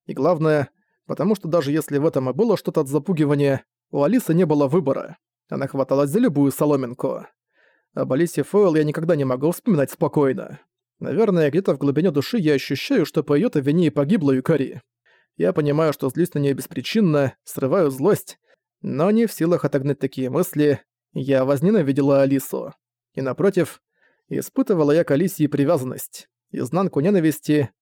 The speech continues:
пылкую любовь. Нежданно, незаметно выросло во мне это чувство, пока я раз за разом опять и опять с Алисой встречалась. Противоположности, но существующие вместе,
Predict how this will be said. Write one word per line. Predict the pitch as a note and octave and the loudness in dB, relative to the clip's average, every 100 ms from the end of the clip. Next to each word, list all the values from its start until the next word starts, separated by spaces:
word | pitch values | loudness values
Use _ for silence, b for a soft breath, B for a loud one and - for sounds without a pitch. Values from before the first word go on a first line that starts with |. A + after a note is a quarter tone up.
| _ | _
пылкую | G3 A3+ - D#3 | 0 0 2 2
любовь. | D3 C3+ C3+ - - - _ _ _ _ | 2 2 -2 -4 -20 -20 _ _ _ _
Нежданно, | C3+ B2 C3+ E3 F3+ D#3+ | -6 -6 0 2 2 2
незаметно | C#3+ B2+ C3+ G3 - D3+ | 0 -2 0 0 0 -2
выросло | C#3 B3+ - D#3 | 0 -2 0 0
во | C#3 | 0
мне | D3 | 0
это | E3 C#3+ | 0 -2
чувство, | - A#3+ - D3+ C#3 - _ _ _ _ | -4 -6 -2 0 0 -2 _ _ _ _
пока | - C#3+ G#3+ | -8 -2 2
я | E3 | 4
раз | C#3+ D#3 | 4 2
за | C#3 | 2
разом | E3+ D#3 D3 | 2 2 0
опять | C3+ - G3+ | 0 0 0
и | D3 | 2
опять | C3 - A#3 | 0 0 -2
с | - | 0
Алисой | D3+ D3+ C#3+ | 0 0 -2
встречалась. | - C#3 - C#3 G2+ - - - _ _ _ _ _ _ | -2 -6 -2 -2 -2 -12 -18 -20 _ _ _ _ _ _
Противоположности, | - D#3 D3+ C#3+ D3 F#3 A#3 F#3+ E3 D#3+ | -4 -2 2 2 2 2 2 2 0 0
но | G#3+ | 0
существующие | - C#3 C#3 - D#3 C3+ C3+ | 0 -2 -2 0 0 0 -2
вместе, | C3+ G3 - - D3 C3 | 0 -2 -2 0 2 2